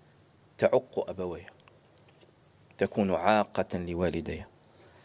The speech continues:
فهذه هي أن تلد الأمة ربتها، يعني من ت-، تتأمر عليها وتعطيها الأوامر.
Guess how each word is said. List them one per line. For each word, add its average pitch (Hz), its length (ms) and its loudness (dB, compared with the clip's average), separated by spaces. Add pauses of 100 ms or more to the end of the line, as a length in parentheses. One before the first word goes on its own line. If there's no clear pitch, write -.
(360)
فهذه 107 460 8
هي 95 160 4
أن 92 200 2
تلد 113 280 6
الأمة 104 440 -2
ربتها، 87 720 -10
يعني 95 240 -6
من 107 220 -4
ت-، - 160 -2 (180)
تتأمر 120 760 4
عليها 98 460 6
وتعطيها 104 580 4
الأوامر. 85 540 0